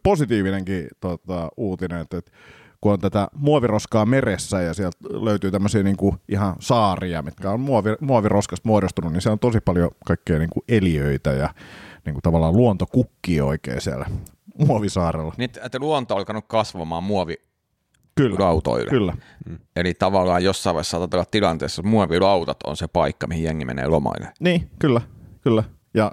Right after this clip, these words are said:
Speaker 1: tavallaan Dubaihan on jo vähän niinku tämmönen <laughs> paikka, että, että siellä on kaduilla ja tota, <laughs> saaretkin on muovista rakennettu.
Speaker 2: Onks ne niin?
Speaker 1: En mä tiedä, onks ne muovista rakennettu.
Speaker 2: <laughs> Musta,
Speaker 1: Toivottavasti,
Speaker 2: musta
Speaker 1: mut ei
Speaker 2: tuntuu,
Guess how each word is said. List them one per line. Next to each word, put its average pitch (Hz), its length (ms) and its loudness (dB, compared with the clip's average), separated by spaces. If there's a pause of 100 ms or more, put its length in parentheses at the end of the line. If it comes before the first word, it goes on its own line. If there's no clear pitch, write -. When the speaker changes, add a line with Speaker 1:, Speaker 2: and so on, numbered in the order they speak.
(160)
Speaker 1:
tavallaan 101 420 2
Dubaihan 95 460 0
on 98 160 0
jo 80 140 -2
vähän 90 240 2
niinku 107 240 -8
tämmönen - 400 2
<laughs> - 40 6
paikka, 175 280 -2 (120)
että, 170 160 2
että 175 180 -2 (120)
siellä 139 180 4
on 123 60 -2 (560)
kaduilla 123 480 4
ja 110 160 0
tota, 104 240 -2 (280)
<laughs> 196 140 0
saaretkin 135 520 2
on 95 60 0
muovista 87 360 -2
rakennettu. - 480 -8 (120)
Speaker 2:
Onks 226 240 0
ne 92 100 2
niin? 87 200 0 (460)
Speaker 1:
En 92 120 -10
mä 87 120 -16
tiedä, 104 140 -12
onks 107 100 -12
ne 107 60 -8
muovista 98 360 -10
rakennettu. 139 340 -2 (160)
Speaker 2:
<laughs> - 20 0
Musta, 202 400 4
Speaker 1:
Toivottavasti, 185 440 2 (120)
Speaker 2:
musta 196 100 6
Speaker 1:
mut 208 100 6
ei 190 80 6
Speaker 2:
tuntuu, 185 160 2